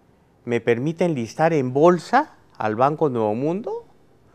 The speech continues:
"Ah, eso no sabía", dice. Entonces yo le dije, "¿Y por qué no empiezas por decir no sé? Y más bien informas equivocadamente". Tu deber,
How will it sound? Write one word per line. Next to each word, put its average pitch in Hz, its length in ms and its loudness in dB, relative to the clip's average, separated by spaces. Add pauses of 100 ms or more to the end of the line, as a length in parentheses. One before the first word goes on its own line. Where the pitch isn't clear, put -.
(420)
"Ah, 190 260 2
eso 185 280 2
no 190 140 2
sabía", 165 480 4
dice. - 420 -10 (680)
Entonces 104 440 -4
yo 104 120 -2
le 95 140 -4
dije, 104 500 -6 (880)
"¿Y 107 100 -8
por 98 180 -6
qué 156 120 -4
no 175 80 -6
empiezas 190 340 -4
por 135 180 -2
decir 120 280 -4
no 175 180 0
sé? 180 320 -4 (1000)
Y 120 140 -6
más 143 200 2
bien 175 360 -2 (520)
informas 185 840 4 (540)
equivocadamente". 127 1300 0 (2250)
Tu 113 160 -2
deber, 127 380 2